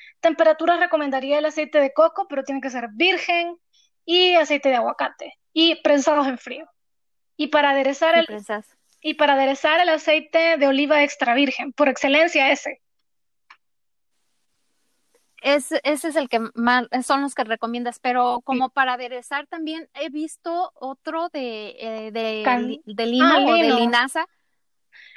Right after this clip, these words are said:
Speaker 2: No sé si, si lo has mirado. ¿Tú qué opinas al respecto?
Speaker 1: Pues siempre y cuando sea virgen y prensado en frío, puede, se puede utilizar. El problema es cuando son aceites refinados,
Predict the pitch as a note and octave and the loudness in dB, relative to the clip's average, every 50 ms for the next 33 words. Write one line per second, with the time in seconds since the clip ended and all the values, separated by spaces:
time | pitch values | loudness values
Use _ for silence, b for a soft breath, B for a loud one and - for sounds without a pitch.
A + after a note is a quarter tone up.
0 | b b _ - B3+ C4+ C#4 C#4+ - - C#4+ C#4 C#4+ C4+ - D4+ C#4+ C4+ - A3 | b b _ -10 -6 -6 -6 -6 -4 -4 -4 -4 -4 -6 -8 -10 -12 -12 -12 -12
1 | - - B3+ B3 B3 B3 B3 B3 C4 C4 C4+ B3+ C4 C4 B3+ C4 B3 - C4 - | -10 -8 -4 0 0 0 0 0 -4 -8 -6 -4 -4 -4 -4 -6 -10 -16 -16 -14
2 | - C4 C4 - C4+ B3+ C4+ C#4 - C4 A#3 A3 G#3+ G#3+ - - G#3 G3+ - - | -14 -14 -12 -12 -12 -10 -12 -12 -12 -14 -16 -14 -16 -18 -16 -14 -14 -14 -14 -18
3 | - G3 _ _ _ _ _ _ _ _ - D4 D4+ C#4 C4+ B3+ - - - - | -20 -20 _ _ _ _ _ _ _ _ 2 4 4 4 2 0 -4 -4 -2 0
4 | E4 E4+ E4+ F4 G4+ G4+ F#4 G4 F#4+ F#4+ F#4+ F4+ F#4 F4+ F4 - E4 D#4 D#4 D4+ | 2 2 2 0 0 2 2 4 4 4 2 0 -2 -2 0 2 2 2 4 2
5 | F4+ F#4+ G4+ G4 F4 - F4+ F#4 F4 E4+ E4 - - C4+ C4+ C4 C4 D4+ D4+ D#4 | 2 2 2 2 0 0 0 -2 0 0 -2 -2 -2 -2 -2 0 2 4 4 4
6 | D#4+ D#4+ D#4 - E4+ F4+ F4+ F4+ F4 E4+ E4 E4 E4 E4+ - _ - D4+ D4 C#4 | 4 2 0 -2 -2 0 2 4 4 4 2 0 -4 -12 -14 _ 0 2 2 2
7 | B3+ B3+ B3+ C4+ C#4 - D#4+ D4 D4+ D4 D4 D4 C#4+ C#4+ C#4+ C4+ B3+ B3 - F#4 | 2 -2 -6 -10 -4 -2 -2 2 4 4 4 4 2 0 -2 -4 -4 -2 0 2
8 | E4+ E4 D4+ C#4 C#4 C4+ C#4+ C#4+ D4+ D#4 E4 E4+ F4+ F4 F4 F#4+ F4+ E4 E4 D4 | 2 2 2 2 2 0 0 2 2 2 2 2 0 2 2 0 0 0 0 0
9 | E4 D#4+ D#4+ E4 E4+ F4 F4+ F4 - F#4 F4+ F4+ E4+ E4+ - C#4+ D#4+ G4 G4 F4+ | 0 2 2 2 2 2 0 0 2 2 2 2 2 0 0 0 2 4 4 4
10 | D4 B3+ B3+ B3+ - - - | 4 2 0 -4 -6 -14 -20